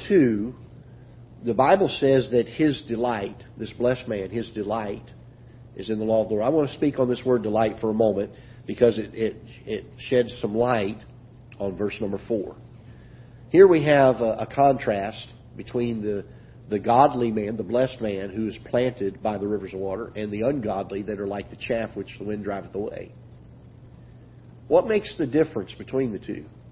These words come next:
The difference between the two is their will. Have they given their will to the Lord and, and given it to Him and said, "Lord, I want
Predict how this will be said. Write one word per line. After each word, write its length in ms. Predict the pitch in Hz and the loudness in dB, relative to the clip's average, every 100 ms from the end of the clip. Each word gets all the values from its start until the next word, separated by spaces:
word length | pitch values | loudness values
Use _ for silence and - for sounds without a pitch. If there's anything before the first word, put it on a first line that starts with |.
| - - - - - - - - - - - - | -20 -20 -20 -20 -20 -20 -20 -20 -20 -20 -20 -10
The 100 | 117 | -4
difference 420 | 127 233 233 156 - | 6 6 6 -2 -6
between 360 | 120 - 180 | -10 -4 -4
the 80 | 156 | -4
two 480 | - 113 98 113 120 - - | -4 -2 -2 -4 -6 -14 -8
is 240 | 113 101 107 | -6 -4 -2
their 160 | 113 | 0
will. 480 | 107 123 143 - - - - - - - - - - - - - - | 0 0 0 -2 -8 -16 -20 -20 -20 -20 -20 -20 -20 -20 -20 -20 -2
Have 240 | 131 120 | 0 2
they 120 | 123 110 | 0 0
given 360 | 107 185 185 | 0 0 0
their 140 | 156 123 | 0 2
will 280 | 131 147 | 4 2
to 140 | 143 120 | 2 -4
the 80 | 110 | -2
Lord 500 | 123 139 107 104 107 | 0 2 0 -4 -8
and, 180 | 107 | -8
and 300 | 101 110 104 | -6 -6 -6
given 240 | 101 127 120 | 0 0 0
it 140 | 104 | -6
to 80 | 104 | -6
Him 180 | 135 120 | -4 -4
and 100 | 101 | -4
said, 200 | 117 104 | -4 -2
"Lord, 180 | 120 120 | 0 0
I 80 | |
want 260 | 117 123 107 | 2 0 -2